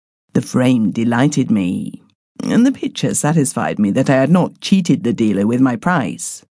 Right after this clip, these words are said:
and I was looking at the monstrosity as the gaslight beat full upon it, and wondering how the owner could be pleased with himself as thus depicted, when something about the background attracted my attention.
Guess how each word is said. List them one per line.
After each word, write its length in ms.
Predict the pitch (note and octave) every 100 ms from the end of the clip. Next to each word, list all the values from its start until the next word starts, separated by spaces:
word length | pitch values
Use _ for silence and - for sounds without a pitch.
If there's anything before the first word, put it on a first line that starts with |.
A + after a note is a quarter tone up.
| _ _
and 140 | - G#2+
I 100 | A2+
was 160 | B2
looking 380 | E3 G3+ C3+ D#2+
at 140 | G#2 -
the 60 |
monstrosity 1000 | C#3+ D3 D3 - E3+ C#3+ - G2 D2 - - _
as 140 | B2+ -
the 80 |
gaslight 640 | B2+ D#3+ D3 - F2+ - -
beat 240 | C3+ -
full 220 | - C#3+
upon 320 | D3+ D#3 C#3+
it, 400 | A#2+ F2+ - - -
and 200 | A2+ B2
wondering 680 | - D3+ G#3 E3 A#2 D#2+ F2+
how 420 | A#2 - - A3 G#3+
the 240 | D3+ G#2
owner 240 | F2+ F#2
could 180 | A2+ D3+
be 140 | D#3+ E3+
pleased 500 | E3+ C#3+ F#3 G#3 -
with 100 | A#2+
himself 600 | A2+ A#2+ C#3 A#2+ G2+ A2
as 140 | A#2
thus 220 | C3+ E3
depicted, 920 | - G#2+ E3 - - B2 D2 - - - _
when 160 | C3 A#2+
something 520 | - A#3+ B3 - G2
about 300 | A2+ C#3 C#3+
the 80 | D3+
background 840 | D#3+ F3 G#3 - - B2 E2 C#2+
attracted 500 | G#2+ - B2+ G#2 C3
my 140 | B2 A2
attention. 840 | A#2+ D#3 A2+ - A2+ G#2+ -